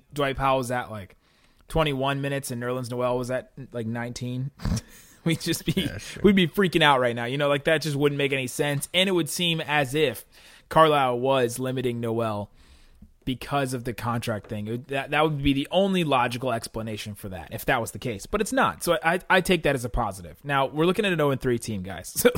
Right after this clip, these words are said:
Speaker 1: it's kinda hard to pull positives. Uh, another positive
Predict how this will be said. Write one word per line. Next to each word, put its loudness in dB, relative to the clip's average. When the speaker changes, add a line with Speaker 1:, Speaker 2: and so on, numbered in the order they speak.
Speaker 1:
it's -2
kinda 2
hard 4
to 0
pull 0
positives. 0
Uh, -2
another 6
positive 4